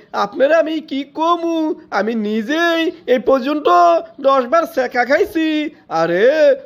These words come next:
ফোনে ভিডিও কলে দেখি পরি পরি, বাস্তবে দেখি, ও মাই গড, এটা দি জরিনা, কাজের মেয়ে জরিনার মতো দেখতে। এই ক-, এই আরামজাদা, লেখাপড়া থুইয়া তুই এগুলো করা শুরু করছিস?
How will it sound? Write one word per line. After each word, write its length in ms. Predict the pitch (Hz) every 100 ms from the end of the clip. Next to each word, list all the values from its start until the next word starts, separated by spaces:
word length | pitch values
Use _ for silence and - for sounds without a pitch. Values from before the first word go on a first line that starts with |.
| -
ফোনে 340 | 247 262 302
ভিডিও 340 | 285 277 254 285
কলে 260 | 294 311
দেখি 380 | 262 320 330 330
পরি 560 | 311 - 277 269 320 330
পরি, 760 | 330 262 262 285 339 311 285 285 - -
বাস্তবে 560 | 185 175 - 196 247
দেখি, 600 | 285 339 - 349 339 320 320 -
ও 340 | 196 262 339
মাই 340 | 349 349 349 339
গড, 560 | 311 311 349 349 339 311 - -
এটা 240 | - 226 269
দি 120 | 302
জরিনা, 920 | 214 254 269 320 311 339 330 285 320 - -
কাজের 420 | 214 185 185 190
মেয়ে 300 | 247 320 320
জরিনার 580 | 302 262 262 277 302 330
মতো 240 | 339 339
দেখতে। 840 | 277 320 330 - 294 285 285 262 247 - -
এই 200 | 196 208
ক-, 320 | - - _ _ _ _ _ _ _ _ _ -
এই 560 | 220 233 233 254 359 381
আরামজাদা, 960 | 339 339 339 339 508 294 285 277 269 269
লেখাপড়া 640 | 190 196 185 185 170 226 302
থুইয়া 400 | - 269 285 302
তুই 220 | 381 311
এগুলো 400 | 262 214 285 233
করা 240 | 285 330
শুরু 280 | 339 359 523
করছিস? 920 | 320 320 320 339 349 339 294 302 -